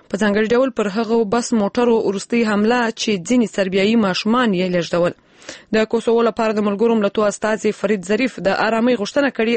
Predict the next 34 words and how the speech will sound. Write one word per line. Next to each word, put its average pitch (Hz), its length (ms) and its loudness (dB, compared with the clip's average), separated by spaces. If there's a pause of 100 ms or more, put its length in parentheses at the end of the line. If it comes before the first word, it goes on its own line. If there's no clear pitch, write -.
(140)
او 233 60 2 (420)
له 226 80 2
چارواکو 240 560 0
یې 226 140 2
غوښتي 214 320 -6 (100)
چې 233 100 2 (200)
د 190 120 2
تاوتریخوالي 214 800 -2
پرونۍ 208 440 0 (100)
پیښه 175 260 -2
وڅېړي. 196 380 0 (600)
پرون 233 300 2 (160)
دوه 240 240 2
بس 233 260 -4
موټرونه 220 480 0
چې - 80 -2 (100)
لږ 220 160 2
تر 220 160 -2
لږه 226 160 0 (120)
اویا 240 360 0 (120)
سربي 208 400 0 (480)
ماشومان 214 540 0
پکې 196 240 -8
سپاره 202 300 0
وو 269 180 2 (160)
او 196 340 2
د 190 280 2
دغه 196 280 0 (360)
هیواد 214 300 0
پلازمینې 220 480 0
پرشتینیا 233 420 0
ته 202 300 0 (220)
نږدې 208 260 0 (120)
یوې 202 160 2